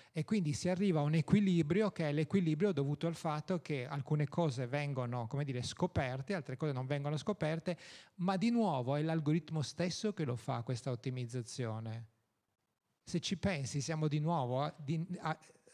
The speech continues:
manipolati dall'algoritmo che ha capito che se, se, se fa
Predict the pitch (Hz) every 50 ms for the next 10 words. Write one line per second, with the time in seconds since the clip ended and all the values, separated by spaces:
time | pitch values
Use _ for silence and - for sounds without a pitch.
0 | - - 156 151 160 160 170 - - 196 190 170 165 170 180 - 233 208 165 151
1 | 147 151 160 170 165 220 226 208 180 165 - - 196 208 220 202 - - 170 147
2 | 139 - - 170 156 - - 196 175 139 - 143 131 - 139 120 - - 151 131
3 | 110 - - - - - 151 131 - - _ _ _ _ _ - - - 143 -
4 | - 143 139 131 135